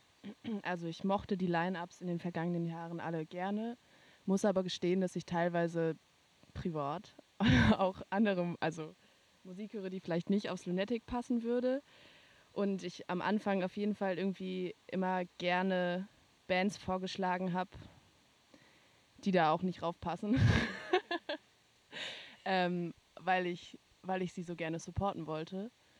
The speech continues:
Ähm, und ich glaube,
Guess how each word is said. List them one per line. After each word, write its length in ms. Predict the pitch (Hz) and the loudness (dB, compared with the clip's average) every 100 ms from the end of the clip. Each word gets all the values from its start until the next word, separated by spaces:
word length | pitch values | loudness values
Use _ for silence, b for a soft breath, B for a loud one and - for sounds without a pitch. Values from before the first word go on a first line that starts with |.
| b b b b b _ | b b b b b _
Ähm, 640 | - 175 175 170 165 170 170 | -4 0 2 2 2 0 -2
und 120 | 180 | -4
ich 100 | 170 | -4
glaube, 1040 | - 165 175 180 185 180 180 185 196 220 | -2 0 2 2 0 0 0 2 0 -2